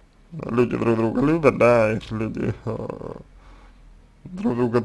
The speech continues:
ценят, если люди друг друга иссле-, исследуют, э, то проблем никаких нет и быть не может. Так что размер — это миф,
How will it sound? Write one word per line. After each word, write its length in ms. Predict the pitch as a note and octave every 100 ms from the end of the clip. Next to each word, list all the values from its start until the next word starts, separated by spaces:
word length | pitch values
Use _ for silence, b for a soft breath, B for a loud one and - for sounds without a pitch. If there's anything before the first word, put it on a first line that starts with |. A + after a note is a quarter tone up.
| -
ценят, 360 | - F3 D#3 A2+
если 200 | A#2 -
люди 220 | A2+ A2
друг 220 | A#2+ C3
друга 300 | B2 A2+ A#2
иссле-, 440 | A2+ - C3 A2 B2
исследуют, 600 | - D#3+ F3 D3+ A2+ G2
э, 560 | A2 G#2 G#2+ G#2 G#2 G#2+ G#2 -
то 600 | C3 C3+ A2+ G#2+ - - - - b b b b b b b b - -
проблем 420 | B2+ B2 C#3+ C3
никаких 420 | A#2 A2+ A#2 A#2+
нет 360 | B2 C#3+ C#3+ -
и 420 | A2+ A#2 A2+ A2
быть 300 | - A#2 A#2+
не 100 | B2
может. 400 | A#2+ A#2 A2 - - - - - - - - -
Так 200 | B2+ -
что 520 | - B2+ A#2 A2 A2 b b b b b b - -
размер — 540 | - A#2 C3 E3+ F#3 -
это 240 | C3 C3+ C3
миф, 260 | B2 A2